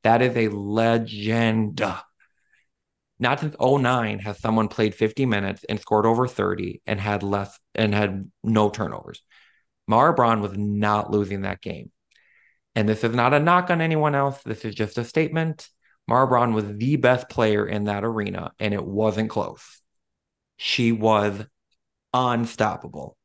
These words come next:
And so, and also, dear Big Ten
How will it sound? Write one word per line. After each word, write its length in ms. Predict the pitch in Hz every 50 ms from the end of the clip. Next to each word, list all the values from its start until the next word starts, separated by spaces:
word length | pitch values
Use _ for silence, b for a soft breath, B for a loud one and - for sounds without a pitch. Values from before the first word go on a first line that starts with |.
| _ _ _ _
And 200 | - 107 104 98
so, 480 | 98 - - 104 104 104 98 98 101 B B B B _ _ _ _ B B B B B B _ -
and 100 | 131 131
also, 580 | 131 135 127 131 - 107 104 104 104 - - _ _ _ _ _ _ _ _ _ _ _ _ _ _ - -
dear 220 | 107 107 135 147 151
Big 280 | 127 131 139 123 110
Ten 520 | - - - 131 127 104 101 - 78 -